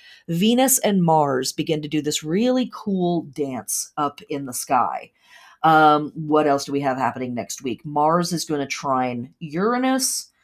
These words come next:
Mercury is going to conjunct Pluto. No big deal. Everybody calm down. Um, the Sun square the nodes. Yeah, you know, just basic stuff, honestly.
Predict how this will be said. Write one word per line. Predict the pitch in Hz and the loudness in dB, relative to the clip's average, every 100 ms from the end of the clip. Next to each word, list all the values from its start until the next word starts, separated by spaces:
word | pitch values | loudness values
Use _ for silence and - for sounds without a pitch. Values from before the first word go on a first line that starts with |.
| _ _ _ 170 | _ _ _ 0
Mercury | 175 196 196 196 196 185 | 2 2 2 0 0 0
is | - 165 160 | 0 -2 -2
going | - 156 151 | -4 -4 -4
to | 151 175 | -8 -8
conjunct | 180 156 143 135 127 - | -8 -6 -4 -4 -6 -14
Pluto. | - - 185 196 208 214 208 | -16 -4 0 2 4 4 4
No | 180 143 | 2 -2
big | 139 143 139 | -2 -6 -4
deal. | 233 233 220 220 214 | 0 4 4 6 4
Everybody | 180 131 135 | 2 -2 -6
calm | 131 - 113 123 131 | -6 -6 -4 -4 0
down. | 220 220 214 208 202 202 196 _ _ - - - | 4 4 4 4 4 0 -4 _ _ -20 -4 4
Um, | 165 156 151 151 151 151 147 147 147 147 143 147 147 147 143 147 147 147 147 147 143 _ _ _ _ _ _ _ _ _ _ _ _ _ _ _ _ _ _ _ | 8 10 10 8 8 8 6 6 6 4 4 4 4 2 2 -2 -6 -2 0 0 -4 _ _ _ _ _ _ _ _ _ _ _ _ _ _ _ _ _ _ _
the | 185 185 | -2 0
Sun | - 208 190 190 190 | 2 4 4 4 0
square | 190 - 185 175 | -4 -2 0 0
the | 156 | 2
nodes. | 190 233 233 285 | 2 4 2 4
Yeah, | 392 392 | 6 6
you | 381 | 6
know, | 392 349 330 | 4 4 2
just | 359 349 | -2 2
basic | 277 233 214 | 2 2 0
stuff, | - 160 156 - - | 0 2 2 -2 -2
honestly. | 208 196 190 170 | -2 0 -2 -4